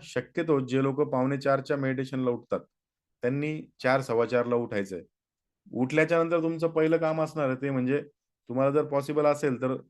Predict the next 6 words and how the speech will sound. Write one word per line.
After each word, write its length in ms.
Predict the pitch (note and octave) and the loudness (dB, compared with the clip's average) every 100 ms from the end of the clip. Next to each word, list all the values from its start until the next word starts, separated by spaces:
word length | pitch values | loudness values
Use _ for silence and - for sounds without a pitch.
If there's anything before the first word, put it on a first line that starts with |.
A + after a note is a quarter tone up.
| - | -12
आपण 300 | F#2 B2 B2+ | -4 0 0
जसं 320 | B2+ C3 C#3 - _ _ _ _ _ _ _ _ _ | 0 0 0 -2 _ _ _ _ _ _ _ _ _
इंडियन 500 | A2 A#2 C3 C#3+ C#3 - _ - | -4 2 4 4 0 -8 _ 0
टॉयलेट 380 | A2 B2 B2 | 2 2 -2
जी 140 | A2+ A#2 | -4 0
असती, 440 | A2+ - G2+ - | 0 -2 -12 -12